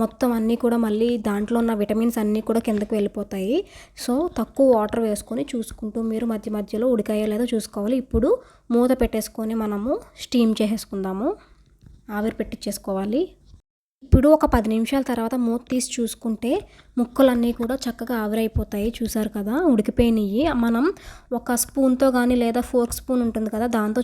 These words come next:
చూసుకున్నట్లయితే మనకి స్పూన్ దిగిపోతే, చాలా ఈజీగా దిగిపోతే ఉడికినట్టు. లేదు ఇంకా కొంచెం గట్టిగా ఉంటే కనుక ఇంకొక కొంచెం సేపు, ఒక ఐదు నిమిషాల పాటు మగ్గించుకోవాలి, అదే స్టీమ్ చేసుకోవాలి. చూసారు కదా, నాకైతే ఉడికిపోయినాయి అనిపించింది. ఇంకా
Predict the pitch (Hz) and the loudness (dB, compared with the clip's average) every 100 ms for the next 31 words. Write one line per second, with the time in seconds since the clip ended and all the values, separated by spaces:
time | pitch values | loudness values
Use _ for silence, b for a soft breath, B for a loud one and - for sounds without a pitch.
0 | 247 233 - 226 226 220 208 220 208 214 | 0 -2 -2 -4 -4 -4 -4 -4 -4 -4
1 | 294 294 - 240 247 277 359 B B - | -4 -4 -2 0 2 2 -2 B B -4
2 | 240 233 269 254 294 277 226 233 226 214 | -2 0 -2 0 0 0 -2 0 0 0
3 | 240 233 220 220 226 233 330 453 b b | 0 0 -2 -4 -6 -4 -4 -4 b b
4 | 247 240 254 247 247 285 269 233 240 277 | 2 2 4 0 0 0 2 2 4 4
5 | 240 233 254 254 240 240 233 220 208 226 | 2 -2 -4 -4 -4 -4 -4 -4 -4 -4
6 | 240 226 220 226 277 254 240 - 233 226 | -4 -4 -4 -2 0 0 -2 -2 -2 -2
7 | 214 214 208 254 240 226 214 208 220 214 | -4 -4 -4 -4 -2 -4 -2 -4 -6 -6
8 | 214 208 262 214 185 208 208 208 196 196 | -6 -4 -2 -2 -4 -8 -8 -8 -6 -4
9 | 285 B B B - 202 208 - 254 247 | -6 B B B -8 -4 -4 0 2 2
10 | 240 220 - 214 208 220 254 233 226 214 | 0 -4 -6 -6 -4 -4 -6 -8 -6 -8
11 | 214 208 262 202 202 208 208 277 381 b | -6 -4 -2 -4 -2 -4 -2 -2 -4 b
12 | b - 233 226 - 226 226 220 208 202 | b -4 -2 -2 -2 -2 -2 -4 -6 -10
13 | 214 202 240 240 226 | -8 -6 -2 -2 -2